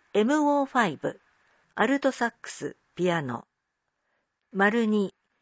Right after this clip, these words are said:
自然愛好会、アコースティックギター、歌。募集、楽しい陶芸ワークショップ。時、八月九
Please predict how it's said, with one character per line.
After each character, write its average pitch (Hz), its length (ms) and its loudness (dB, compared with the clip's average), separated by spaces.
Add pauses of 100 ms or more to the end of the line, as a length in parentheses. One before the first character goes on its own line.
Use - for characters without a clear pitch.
(120)
自 - 220 -8
然 277 360 0
愛 262 180 0
好 208 260 2
会、 - 320 -10 (680)
ア - 120 -2
コ 254 200 0
ー - 20 -6
ス - 120 -12
テ 254 120 -2
ィ - 20 -6
ッ - 100 -12
ク 226 140 -4
ギ 196 160 -8
タ 127 420 -6 (220)
ー、 - 40 -6
歌。 - 300 -6 (1700)
募 196 180 -2
集、 214 580 0 (500)
楽 294 280 -2
し 285 320 -2
い - 40 -10
陶 254 300 2
芸 277 240 2
ワ 226 220 4
ー 226 40 0
ク 220 140 -8
シ - 140 -4
ョ 165 60 -4
ッ - 20 -20 (160)
プ。 - 180 -10 (960)
時、 208 500 -6 (440)
八 277 320 -4
月 302 280 -4
九 247 140 2